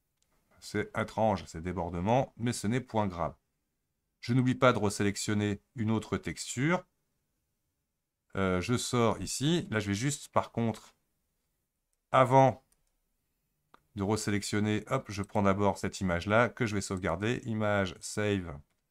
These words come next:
Donc, ce coup-ci, je la mets dans mon dossier trottoir, masse trottoir, save image. Parfait. Donc, mon image est sauvegardée.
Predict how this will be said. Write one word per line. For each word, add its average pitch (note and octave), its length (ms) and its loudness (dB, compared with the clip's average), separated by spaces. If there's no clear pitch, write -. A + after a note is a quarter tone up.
Donc, G#2 140 -2
ce - 60 -10
coup-ci, A#2 400 -2
je G2+ 120 -2
la G2 120 2
mets G2 140 4
dans F#2 120 0
mon F2+ 140 -2
dossier G2 680 -2
trottoir, A#2+ 800 2
masse G2 280 -4
trottoir, G#2 760 0
save B2+ 280 -4
image. F2+ 500 -6
Parfait. - 440 2
Donc, A#2+ 480 -2
mon A#2+ 180 0
image G#2+ 280 2
est F#2+ 60 0
sauvegardée. A2 840 0